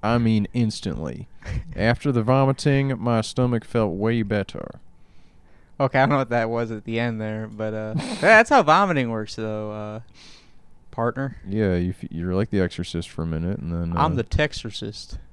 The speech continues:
Speaker 1: Yeah.
Speaker 2: When I say, I'll say, I'll say.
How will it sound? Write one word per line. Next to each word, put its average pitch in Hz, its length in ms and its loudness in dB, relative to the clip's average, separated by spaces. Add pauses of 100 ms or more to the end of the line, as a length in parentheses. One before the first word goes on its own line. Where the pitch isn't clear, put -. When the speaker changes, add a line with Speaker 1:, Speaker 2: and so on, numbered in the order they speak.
Speaker 1:
Yeah. - 260 -12 (2250)
Speaker 2:
When 123 160 -4
I 139 140 -4
say, 151 280 -2
I'll 151 180 -2
say, 151 300 -6
I'll 156 160 -2
say. 139 440 -4